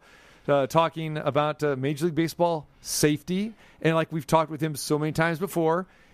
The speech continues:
he is a traditionalist. He doesn't like, uh, the new rules. Does, you know? And i-, if you talk to a player, they don't want to change the helmet situation.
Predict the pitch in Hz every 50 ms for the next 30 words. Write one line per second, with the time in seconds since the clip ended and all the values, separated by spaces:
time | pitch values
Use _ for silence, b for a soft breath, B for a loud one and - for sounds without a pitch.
0 | b b 113 127 143 151 156 151 196 - - 196 196 185 180 - - 190 180 180
1 | 185 196 185 - - - - - - 127 131 147 143 160 160 147 180 175 165 160
2 | 147 143 147 156 170 185 175 - - 190 196 196 196 196 196 190 185 165 190 190
3 | 190 202 202 185 185 180 180 180 185 185 190 202 196 170 - - b b b b
4 | b - _ 135 147 151 151 151 175 - 170 165 151 147 156 156 165 175 175 175
5 | 170 - - 170 170 180 180 185 127 175 180 - 233 269 285 - 202 165 147 -
6 | 175 170 151 135 127 127 b b b b b b b b b b b b b b
7 | b _ - - _ _ _ 170 139 120 190 233 247 170 147 185 196 185 175 139
8 | 151 151 147 135 127 - 139 135 131 123 117 107 - _ _ _ _ _ _ _
9 | - - - 170 156 151 147 143 135 117 120 131 117 123 127 123 123 117 - -
10 | 120 - - 107 98 92 95 - 113 117 135